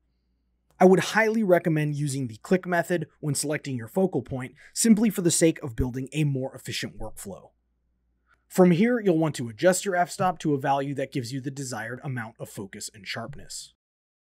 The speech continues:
Typically, the closer your subject is, the lower an f-stop number you can work with.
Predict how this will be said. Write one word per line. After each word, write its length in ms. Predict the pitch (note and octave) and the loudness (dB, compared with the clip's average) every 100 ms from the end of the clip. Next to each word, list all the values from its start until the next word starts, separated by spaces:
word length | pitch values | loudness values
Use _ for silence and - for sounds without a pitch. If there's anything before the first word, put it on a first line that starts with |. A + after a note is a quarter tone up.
| _ _ _ | _ _ _
Typically, 480 | - A3+ C#4 B3 A#3+ | 2 2 2 -6 -6
the 100 | E3+ | -2
closer 420 | - - A#3 - | -2 4 4 2
your 140 | A#3+ G3+ | -2 -2
subject 480 | - C#3+ C3 C#3+ C#3 | 0 -2 -2 -6 -6
is, 240 | C3 - _ | -8 -10 _
the 120 | D3 | -2
lower 340 | D3 F#3 G#3+ G3+ | 4 8 8 6
an 80 | |
f-stop 480 | D3+ C#3 - D3 C3+ | 2 -4 -2 -2 -2
number 300 | C3+ C3 B2+ | -4 -6 -6
you 100 | A#2+ | -8
can 180 | A2 G2 | -10 -16
work 220 | A#2+ - | -16 -16
with. 300 | - - - | -18 -20 -20